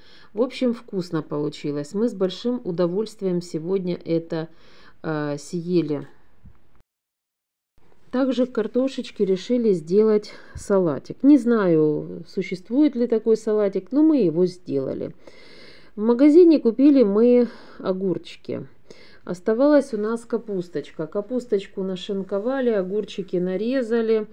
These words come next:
Добавили, как вы видите, помидорчики. Это уже свой урожай, который я уже показывала. Э, дальше ещё репчатого лука добавили. И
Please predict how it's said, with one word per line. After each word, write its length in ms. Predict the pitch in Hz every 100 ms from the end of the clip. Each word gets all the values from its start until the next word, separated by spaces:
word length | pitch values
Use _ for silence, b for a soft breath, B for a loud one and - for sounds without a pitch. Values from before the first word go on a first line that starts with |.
| B B B B
Добавили, 760 | 190 202 240 262 220 190 175 170 165 -
как 160 | 185
вы 160 | 185 190
видите, 440 | 185 175 165 165
помидорчики. 1200 | 160 214 240 214 160 156 160 165 202 196 233 254 254 B B B B
Это 240 | 226 220 208
уже 480 | 202 190 190 180 165 -
свой 400 | - 202 226 202
урожай, 420 | 170 170 170 226 247
который 400 | 185 202 208 190
я 160 | 180
уже 260 | 190 175 175
показывала. 880 | 175 160 156 151 147 143 143 143 143 B B B B B B B -
Э, 320 | 170 156 156
дальше 720 | 165 214 214 - 185 175 165 165 B B -
ещё 600 | 180 - 175 170 156 -
репчатого 680 | 170 190 180 - - 180 180
лука 320 | 220 302 320 262
добавили. 800 | 247 214 233 226 220 208 208 196 - b b b b b - -
И 320 | 240 277 285